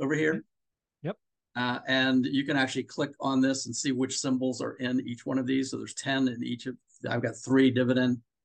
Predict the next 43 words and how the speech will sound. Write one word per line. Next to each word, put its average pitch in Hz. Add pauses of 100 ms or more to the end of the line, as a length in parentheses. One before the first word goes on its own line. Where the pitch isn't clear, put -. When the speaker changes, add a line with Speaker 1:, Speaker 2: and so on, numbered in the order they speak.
(140)
Speaker 1:
candidates 131
that 120
I 117
started 123
on 113 (460)
Ja-, 127
January 123
third. 151 (420)
Speaker 2:
Mm-hmm. 156 (420)
Speaker 1:
I'm 127
not 135
gonna 135
touch -
this 156
until 123 (800)
next 131
January, 139 (180)
the 117
end 120
of 110
December. 123 (480)
Speaker 2:
Right. 110 (340)
Speaker 1:
We'll, 123
we'll 139
see 147
how 135
they 120
did. 113 (680)
But 120
you 123
can 135
see 185
the 156
symbols 156
by 123
clicking 131
on 123
that. 123
You 113
can 127
see 131
the 113
summary 110